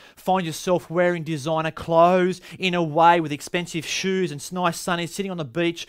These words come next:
and, and, and looking there, anticipating, "How many likes am I gonna get?" And you come back twenty minutes, "Have I got more likes? Have I got more likes?" Or I wonder, do you ever find yourself dressing? I'm not talking about, it's good to dress well, <laughs> right?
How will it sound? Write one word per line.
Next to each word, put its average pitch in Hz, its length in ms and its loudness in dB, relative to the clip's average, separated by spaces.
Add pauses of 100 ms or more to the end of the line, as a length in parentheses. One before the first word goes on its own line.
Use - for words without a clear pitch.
(220)
and, 170 140 -2 (140)
and, 175 180 -4
and 180 140 -2
looking 196 380 -2
there, 170 120 0
anticipating, 175 520 -4
"How 247 120 -2
many 233 220 -4
likes 208 420 0
am 208 100 -4
I 196 60 -2
gonna 180 220 -4
get?" 214 200 -2
And 175 80 -8
you 170 60 -6
come 202 180 -4
back 202 200 0
twenty 214 180 -8
minutes, 208 200 -6
"Have 165 100 -6
I - 20 -4
got 156 140 -4
more 170 180 0
likes? 185 360 0
Have 165 80 -6
I - 20 -8
got 180 160 -4
more 185 160 -2
likes?" 180 560 -6 (440)
Or 240 320 4
I 202 60 -2
wonder, 226 180 -4
do 180 120 -6
you 214 60 2
ever 220 120 0
find 214 240 -4
yourself 185 400 -4
dressing? 147 720 -4
I'm 180 80 -10
not 302 140 -4
talking 208 160 -6
about, 143 140 -6 (180)
it's - 100 -10
good 233 200 -6
to 156 40 -6
dress 92 340 -14
well, 85 260 -12
<laughs> 123 160 -10
right? 160 220 -6